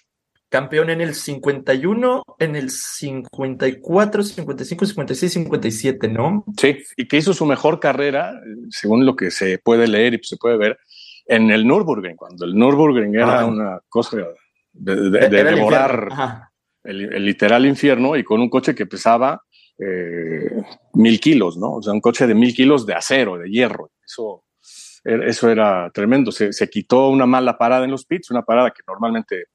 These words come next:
Speaker 2: eh, eh, duraba un minuto, para Fangio duró nueve.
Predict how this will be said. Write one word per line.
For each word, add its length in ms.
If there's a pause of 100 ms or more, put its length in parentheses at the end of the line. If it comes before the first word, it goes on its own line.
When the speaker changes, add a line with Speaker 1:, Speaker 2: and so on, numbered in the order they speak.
(140)
Speaker 2:
eh, 560 (460)
eh, 580
duraba 400
un 140
minuto, 540 (480)
para 240
Fangio 340
duró 480
nueve. 400